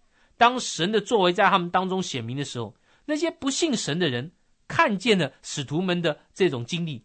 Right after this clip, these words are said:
他们就敬畏他们，喜爱他们啊。这作为我们今天啊，作为一个很好的一个提醒跟鼓励。在列国列民当中，要以耶和华神为喜乐。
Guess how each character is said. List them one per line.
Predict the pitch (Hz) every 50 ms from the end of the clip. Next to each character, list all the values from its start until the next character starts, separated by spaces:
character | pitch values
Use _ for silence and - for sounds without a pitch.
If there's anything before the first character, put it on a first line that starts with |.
| _ _
他 | - - 220
们 | 214 196
就 | - 202
敬 | 196 - - 311 233 175 131
畏 | 120 101
他 | 104 98
们， | 95 98 - _ _
喜 | - - - - 123 143
爱 | 160 151 123
他 | 117 110 104
们 | 92 87 - _ _ _ _ _
啊。 | - 95 85 - _ _ _ _ _
这 | - 143 135 131
作 | 120 - - 165 135
为 | 120 120
我 | 131 135 113 107
们 | 107 110 120
今 | 131 - 180 180 175
天 | 180 190 170 175 175 _ _ _ _
啊， | - 92 85 - _ _ _ -
作 | - 139
为 | 120 113
一 | 110
个 | 107 107 - _ _
很 | - - 139 170
好 | 160 - - 92
的 | 98 117
一 |
个 | 123 127
提 | - - - 147
醒 | 139 127 110 92
跟 | 98 113 113
鼓 | - - 90
励。 | 90 90 85 _ _ _ _ _ _ _ _
在 | - - 202 190 180 180 - _ _
列 | - 208 254 254 240 202 156
国 | - - 135 139 160
列 | 170 220 214 180
民 | 147 127 120 127 156
当 | 160 175 170 175 175
中， | 160 170 165 165 185 - _ _ _ _ _ _ _ _ _ _
要 | - 170 190 180 160 -
以 | 131 123 117 107 104 104
耶 | 180 208 220 208
和 | 185 113
华 | 117 120 127 139
神 | - - - - 117 120 139 -
为 | 113 110
喜 | 120 - - - 90 87
乐。 | 92 90